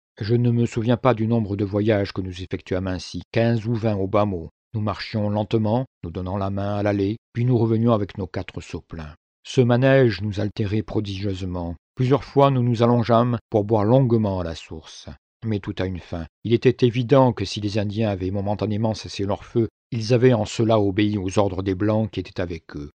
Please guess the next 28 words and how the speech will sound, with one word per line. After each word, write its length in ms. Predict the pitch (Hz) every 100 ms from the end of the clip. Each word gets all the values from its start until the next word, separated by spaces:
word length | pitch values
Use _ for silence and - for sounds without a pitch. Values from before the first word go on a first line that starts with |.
| _ -
Avait-on 440 | 110 123 131 131
cru 260 | - 147 151
que 80 | 120
nous 200 | 117 110
étions 220 | - 123
vraiment 360 | 101 117 127 120
des 120 | 120
filles ? 300 | - 120 139 139
Je 120 | 90
l'ignore. 540 | 98 98 92 90 92 - _
Toujours 260 | 123 127 127
est-il 240 | - 135
que 100 | 120
Jed 260 | 104 127 113
et 40 |
moi, 300 | 107 107 104 104
nous 60 | 117
nous 100 | 117
préparions 500 | - 110 104 113 117
à 20 |
nous 100 | 113
mettre 220 | 110 -
en 100 | 110
route 200 | 101 117 -
pour 160 | 98
un 60 | 98
nouveau 200 | 104 107
voyage, 560 | 104 101 101 110 110